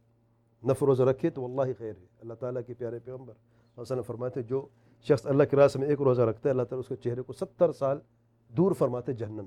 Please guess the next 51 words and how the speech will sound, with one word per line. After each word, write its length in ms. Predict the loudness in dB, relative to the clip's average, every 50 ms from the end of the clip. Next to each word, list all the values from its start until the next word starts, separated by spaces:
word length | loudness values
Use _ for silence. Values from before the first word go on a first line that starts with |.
| -16
سے، 80 | _ _ _ _ _ _ _ _ _ _ _ _
ایک 240 | 4 4 4 4 4
نفل 260 | 0 -2 -2 0 -2
روزے 260 | -6 -6 -8 -10 -12
سے۔ 120 | -16 -18 -20 -20 _ _ _ _ _ _ _ _ _ _ _ _ _ -10
اتنی 220 | -8 -4 -2 -2
اس 140 | -2 -2 -2
میں 100 | 2 4
یعنی 320 | 6 6 6 4 -2 -8 -12 -18 _ _ _ _ _ _ _
خوشخبری 380 | -12 -4 -2 -2 0 0 0 -2
اور 120 | -2 -2
اتنی 220 | -4 -6 -6 -4
یعنی 180 | -2 -2 -2 -4
خیر 240 | -2 0 2 2 2
ہے۔ 100 | 0 -4 -16 _ _ _ _ _ _ _ -2
لیکن 320 | -2 2 4 4 2 2
اگر 220 | 0 -2 0 -2
نفل 240 | 0 0 2 4 4
روزہ 200 | 6 6 4 2
بھی 120 | 0 0 -2
رکھتے 280 | -4 -4 -6 -8 -10
ہیں، 100 | -10 -12 -14 _ _ _ _ _ _ _
لیکن 300 | 4 6 6 8 6 4 4 0 _ _ _
اور 240 | -8 -4 -2 -2 -2 -2 -4
بہت 240 | -2 0 0 2 4
سارے 220 | 6 6 6 4
ایسے 200 | 2 -2 0 2
آپ 160 | 2 2 2 -2
اقدامات 840 | _ _ _ _ _ _ _ _ -2 0 2 4 4 4 4 4
کرتے 280 | 0 -2 -2 -2 -6 -8
ہیں 120 | -8 -10 -12 _ _ _ _ _ -10
جس 120 | -2 4
سے 80 | 6 6
آپ 120 | 6 6
کو 80 | 4 2
روزہ 180 | 2 2 4
بھی 140 | 2 2 2
ضائع 260 | 0 2 2 2 2 0 -4 -8 -16 _ -6
یعنی 160 | -2 -2 0
ہونے 200 | 2 2 2 2
کا 100 | 0 -4
خطرہ 260 | -6 -6 -4 -2 -2
ہوتا 180 | -2 -2 -2 -6
ہے، 60 | -6
تو 80 | -6
آپ 100 | -6 -4
نے 80 | -6 -6
کیا 220 | -4 -4 -4 -4
عبادت 380 | -4 -6 -8 -10 -10 -12 -16 _
کی 60 | -20 -20
ہے؟ 60 | -20